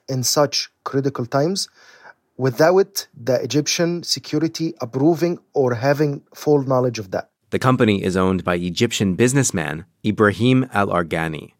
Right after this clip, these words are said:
Speaker 2: Hassanein says the businessman has helped Egyptian security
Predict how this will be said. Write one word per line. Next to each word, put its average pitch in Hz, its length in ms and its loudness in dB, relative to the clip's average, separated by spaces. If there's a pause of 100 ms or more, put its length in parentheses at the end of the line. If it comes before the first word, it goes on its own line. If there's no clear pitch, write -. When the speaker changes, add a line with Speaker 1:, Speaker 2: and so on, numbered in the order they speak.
(440)
Speaker 2:
Hassanein 104 500 2
says 104 240 -2
the 104 100 -6
businessman 95 600 0
has 85 140 -8
helped 92 280 -6
Egyptian 92 560 -6
security 151 800 0